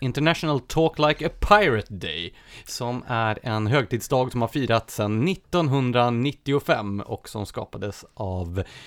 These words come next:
John Bauer, alltså inte John Bauer, den svenske, eh, sagoillustratören från tidigt nittonhundratal, och Mark Summers i Albany,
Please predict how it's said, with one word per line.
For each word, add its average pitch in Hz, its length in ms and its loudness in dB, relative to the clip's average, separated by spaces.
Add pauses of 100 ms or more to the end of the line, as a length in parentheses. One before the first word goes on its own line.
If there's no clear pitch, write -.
(160)
John 160 480 2
Bauer, 156 600 4
alltså 117 240 -4
inte 117 220 -2
John 104 280 0
Bauer, 101 380 4
den 90 160 -4
svenske, 95 500 -8
eh, 87 340 -4
sagoillustratören 92 1400 0
från 98 160 -10
tidigt 95 300 -6
nittonhundratal, 98 840 -2 (200)
och - 320 0
Mark 135 380 2
Summers - 800 -2
i 104 220 -10
Albany, 135 420 0